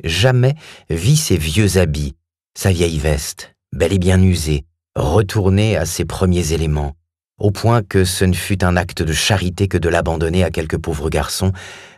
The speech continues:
pour être, il se peut, abandonné par lui à quelque autre, plus pauvre encore,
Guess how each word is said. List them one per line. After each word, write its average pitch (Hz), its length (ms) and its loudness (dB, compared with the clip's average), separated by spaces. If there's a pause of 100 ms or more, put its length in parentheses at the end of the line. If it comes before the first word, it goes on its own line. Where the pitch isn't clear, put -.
pour 101 220 0
être, 101 280 -2 (240)
il 110 140 2
se - 200 -2
peut, 87 280 -6 (380)
abandonné 90 520 2
par 80 240 2
lui 90 240 2
à 80 80 0
quelque 80 320 -6
autre, 104 420 0 (200)
plus 101 200 -4
pauvre 95 420 -2
encore, 76 580 -6